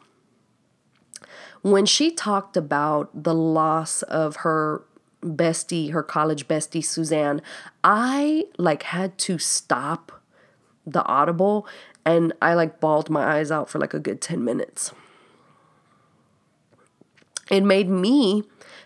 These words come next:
think of my own beautiful friends who are sprinkled all over the continental U S, and the thought of never being able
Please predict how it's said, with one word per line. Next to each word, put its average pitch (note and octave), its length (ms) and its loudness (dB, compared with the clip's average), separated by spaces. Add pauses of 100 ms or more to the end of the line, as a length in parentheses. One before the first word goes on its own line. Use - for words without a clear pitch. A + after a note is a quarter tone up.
(140)
think G3+ 260 2
of D#3+ 180 0
my E3+ 240 2
own G#3+ 240 4
beautiful E3 400 0
friends E3 360 2
who F3+ 120 0
are C#3+ 120 2
sprinkled F#3 540 0
all F#3+ 300 4
over E3+ 260 4
the D#3+ 80 -2
continental D#3+ 680 -4
U D#3 260 -2
S, C3 300 -4 (440)
and F3 580 2 (340)
the E3+ 280 2
thought A#3 880 0 (1900)
of F#3 180 4
never A3 420 2
being A#3+ 280 0
able F#3+ 520 0